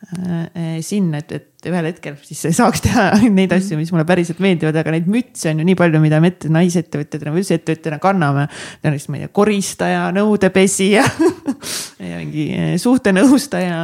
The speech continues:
Speaker 1: kliendiekspert, kommunikatsiooniekspert, äh, et neid mütse on ikkagist ju tohutult palju, mida ju, ma arvan, Marika, sa oled ka ju aastate jooksul nagu nii palju kandnud ja just nagu tehes ka nagu erinevates valdkondades ettevõtlust.
Speaker 2: Jaa. No mõtlesin üldse, et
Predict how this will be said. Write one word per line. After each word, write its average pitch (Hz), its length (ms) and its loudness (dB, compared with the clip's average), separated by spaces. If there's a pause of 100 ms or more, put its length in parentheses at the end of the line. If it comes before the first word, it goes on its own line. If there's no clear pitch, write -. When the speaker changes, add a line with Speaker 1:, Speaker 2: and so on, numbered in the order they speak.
(120)
Speaker 1:
kliendiekspert, 190 640 -2
kommunikatsiooniekspert, 175 1160 0 (120)
äh, 160 200 -8 (240)
et 175 120 0
neid 185 120 6
mütse 208 340 2
on 151 100 -2
ikkagist 156 320 -6
ju 160 60 -2
tohutult 180 360 0
palju, 160 360 0 (500)
mida - 240 -2 (180)
ju, 160 80 0
ma 160 80 2
arvan, 160 160 2
Marika, 160 220 0
sa 160 80 -4
oled - 80 -12
ka 156 160 -2
ju 143 120 -4 (140)
aastate 151 400 -4
jooksul 151 240 -6
nagu 147 80 -2
nii 160 220 2
palju 143 400 -2 (100)
kandnud 165 520 2
ja 156 100 0
just 160 180 -6
nagu 151 160 -6
tehes 165 240 -2
ka 143 240 -4
nagu 156 140 0
erinevates 170 380 2
valdkondades 143 600 -4
ettevõtlust. 143 600 -8 (640)
Speaker 2:
Jaa. 226 140 4 (480)
No 226 100 4
mõtlesin 226 320 2
üldse, 220 160 2
et 202 80 -2